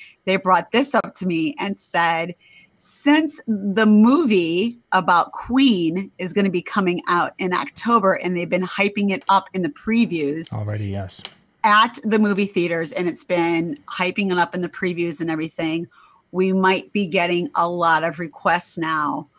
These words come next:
Speaker 1: for songs for Queen," which actually happened to me this past weekend.
Speaker 2: Hmm.
Speaker 1: So there might be some D J remixes coming out with some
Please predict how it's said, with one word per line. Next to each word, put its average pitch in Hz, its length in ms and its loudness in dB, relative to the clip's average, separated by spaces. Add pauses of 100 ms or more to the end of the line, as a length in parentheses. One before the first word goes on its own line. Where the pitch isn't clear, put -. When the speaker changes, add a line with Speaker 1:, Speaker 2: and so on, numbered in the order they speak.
(320)
Speaker 1:
for 330 500 0
songs 170 580 2
for 202 180 0
Queen," 180 380 -2
which 190 280 -4
actually 175 400 0
happened 165 360 -2
to 175 120 -6
me 175 440 -2
this 170 340 -6
past 139 360 -4
weekend. - 420 -10 (120)
Speaker 2:
Hmm. 170 260 0 (380)
Speaker 1:
So 226 320 2
there 233 160 4
might 214 400 4
be 220 160 0
some 214 460 4 (120)
D 202 220 -2
J 190 180 0
remixes 185 800 0
coming 165 500 0
out 175 560 -2 (580)
with 214 540 2 (140)
some 196 640 2